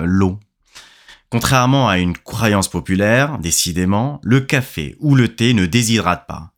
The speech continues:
Bien que la caféine augmente la production d'urine, l'eau que vous consommez avec ces boissons compense cet effet diurétique. D'accord, mais est-ce que les cinq virgule cinq verres étaient-ils suffisants ou faudrait-il tendre vers huit ?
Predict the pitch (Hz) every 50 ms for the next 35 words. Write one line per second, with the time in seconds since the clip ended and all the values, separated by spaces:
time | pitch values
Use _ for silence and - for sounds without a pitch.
0 | _ _ _ _ _ _ _ _ _ _ _ - 104 120 113 110 104 92 - -
1 | 110 - - 110 110 104 98 95 85 90 90 90 - 80 - - 92 80 85 76
2 | - - 80 76 73 82 98 107 113 127 131 139 143 139 143 143 - - - _
3 | - 92 101 113 127 143 147 135 - 104 87 95 90 - 95 92 - - 95 90
4 | 92 90 85 78 80 - - 92 80 82 92 90 - - 117 113 117 - 170 165
5 | 135 - 120 98 87 90 104 - - - - - _ _ _ - - - 95 -
6 | 95 - - 107 85 95 95 85 80 76 - - 64 - - - _ _ _ _
7 | _ _ _ _ _ _ _ _ _ _ _ _ _ _ _ _ _ - 92 101
8 | 95 - 104 92 82 76 65 - - - 98 110 123 135 - - - 143 117 107
9 | 95 - - - 160 143 117 117 101 95 95 87 - 87 82 80 82 95 127 139
10 | 147 151 147 127 - 117 120 117 - 113 - - 92 85 80 - - - 147 131
11 | - 131 113 92 92 85 95 107 104 - - - 120 123 123 - 156 151 120 117
12 | 123 127 - 127 117 - 160 170 160 120 101 95 90 101 98 87 85 82 82 82
13 | 76 - - -